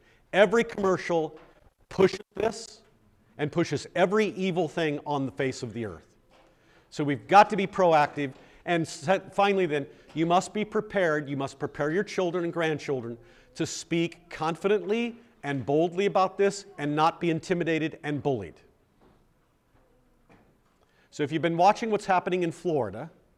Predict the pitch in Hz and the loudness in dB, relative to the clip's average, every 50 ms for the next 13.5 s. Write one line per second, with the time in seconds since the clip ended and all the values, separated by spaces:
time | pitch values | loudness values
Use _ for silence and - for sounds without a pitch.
0 | _ _ _ _ - _ _ - _ _ _ _ _ - 104 120 127 135 165 185 | _ _ _ _ -20 _ _ -20 _ _ _ _ _ -10 -6 -4 0 0 2 2
1 | 190 170 160 165 - - - - - 170 165 160 143 117 110 104 98 98 - - | 2 2 0 -2 -6 -12 -10 -2 0 2 2 2 2 -2 -6 -10 -10 -12 -14 -18
2 | _ _ _ _ _ _ _ _ _ _ _ _ _ _ - - - - - - | _ _ _ _ _ _ _ _ _ _ _ _ _ _ -20 -20 -20 -20 -20 -20
3 | - - - - - - - - 127 139 139 - 165 151 - - - 190 185 165 | -20 -20 -20 -20 -20 -20 -16 -10 -6 -6 -6 -4 -6 -8 -4 0 2 2 2 2
4 | - 156 202 - - 160 110 101 139 139 139 127 143 - - 131 113 - 156 143 | 2 0 0 0 0 -2 -4 -2 0 0 0 0 -4 -6 -6 -10 -6 -4 -4 -2
5 | 139 127 - - 170 165 143 120 - - 160 143 151 170 214 247 240 - - - | -2 -4 -6 -4 -2 -2 -2 -4 -4 -6 -4 -4 -2 0 0 0 0 -2 -6 -14
6 | - 220 208 220 220 208 160 120 98 85 82 - _ _ _ _ _ _ _ - | -12 -6 -2 0 2 2 0 0 -4 -10 -14 -20 _ _ _ _ _ _ _ -10
7 | 123 110 151 170 202 208 208 202 - 180 160 139 131 107 113 101 104 110 147 196 | -4 0 2 4 4 4 4 2 0 0 0 0 -2 -2 -4 -4 -2 0 0 0
8 | 208 - - - - _ _ _ _ _ _ _ _ _ _ _ - 113 147 147 | -2 -4 -8 -20 -20 _ _ _ _ _ _ _ _ _ _ _ -10 -6 -2 0
9 | 151 147 143 143 139 120 143 139 139 143 151 170 185 190 - - 202 208 214 202 | 2 4 4 2 2 0 -2 -2 0 0 0 0 0 0 0 0 0 2 0 0
10 | - - 147 151 139 143 151 175 202 202 208 - - - 196 175 156 156 147 139 | -4 -6 -6 -4 -2 0 0 0 0 0 -2 -6 -6 -2 0 0 0 0 -2 -4
11 | - - 147 135 120 131 139 170 160 165 180 - - 175 175 180 175 - 185 143 | -2 -2 -2 0 0 0 -2 -2 -2 -4 -4 -4 -4 -2 -2 -2 -2 -4 -6 -6
12 | 131 160 156 160 160 160 - - - 151 127 143 151 165 160 - 180 143 170 165 | -4 -2 -2 -2 -2 -4 -6 -6 -8 -6 -4 -2 -2 -2 -4 -6 -4 -2 -2 -2
13 | 151 170 165 156 - 175 165 156 139 135 | 0 0 -2 -2 -2 -4 -2 -2 -4 -4